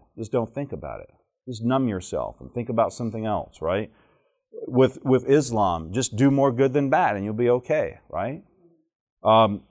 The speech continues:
and so all these things are very, very much true about humanity. So how can I have confidence? Well,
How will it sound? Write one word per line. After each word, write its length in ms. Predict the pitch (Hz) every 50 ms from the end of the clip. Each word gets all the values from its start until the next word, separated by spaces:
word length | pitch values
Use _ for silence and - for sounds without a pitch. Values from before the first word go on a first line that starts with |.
| -
and 140 | 131 135 120
so 260 | - - 156 143 143
all 260 | 143 - 135 139 151 156
these 240 | 156 156 139 -
things 380 | - 135 131 123 120 123 117 -
are 260 | - - 110 104 98
very, 500 | 95 107 110 110 110 104 101 95 98 95 - _ _ _
very 180 | - 110 110 107
much 320 | 107 110 107 - - -
true 280 | - - 139 131 117 98
about 240 | 87 90 82 76 90
humanity. 460 | 107 110 120 117 107 90 - - 67
So 160 | - - 151
how 120 | 160 196
can 140 | 196 - 196
I 60 | 175 160
have 120 | 147 -
confidence? 640 | - 135 131 120 107 - 87 73 65 - - - -
Well, 320 | 113 120 131 131 127 -